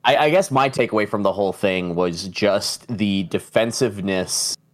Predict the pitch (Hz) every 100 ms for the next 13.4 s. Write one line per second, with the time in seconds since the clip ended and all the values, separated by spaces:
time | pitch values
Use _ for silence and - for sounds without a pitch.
0 | _ _ - 104 - 110 101 95 92 90
1 | - - - _ 90 98 104 101 104 101
2 | 92 87 90 92 92 90 87 - 92 87
3 | - - 101 92 87 87 80 - - _
4 | _ _ _ _ _ _ _ 110 117 -
5 | 110 120 131 113 107 110 92 101 95 -
6 | 104 101 - 101 85 98 101 92 87 95
7 | 87 101 - 98 82 90 87 87 95 87
8 | - - 92 - 101 78 82 80 101 120
9 | - - _ _ - - - _ _ _
10 | _ _ 117 101 92 82 80 76 _ _
11 | - 101 92 - 135 156 117 101 104 113
12 | 110 - 95 90 104 101 - 95 - 95
13 | 92 92 90 82